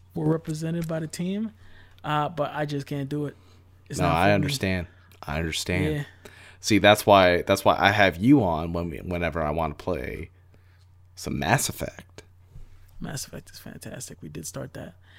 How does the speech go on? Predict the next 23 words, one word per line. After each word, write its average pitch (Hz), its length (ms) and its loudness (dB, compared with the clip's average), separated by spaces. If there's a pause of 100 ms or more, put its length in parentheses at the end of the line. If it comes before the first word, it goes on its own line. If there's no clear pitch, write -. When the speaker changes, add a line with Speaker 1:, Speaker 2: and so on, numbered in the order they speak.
(380)
Speaker 1:
Uh, 190 220 6 (200)
t-, - 100 -6 (800)
we 233 80 4
tried 190 380 4
to 170 80 -2
start 170 260 2
it 165 160 -2
a 156 60 -8
couple - 320 -4
times. 143 540 -6 (100)
That 208 220 0
was, 165 320 0
uh, 160 520 -2
Speaker 2:
That 151 140 12
was 147 200 12
a 113 200 12
whole, 147 380 10
that 123 160 12
was 139 120 12
a 120 80 2
bit 120 200 10
of 117 80 6
a 95 280 6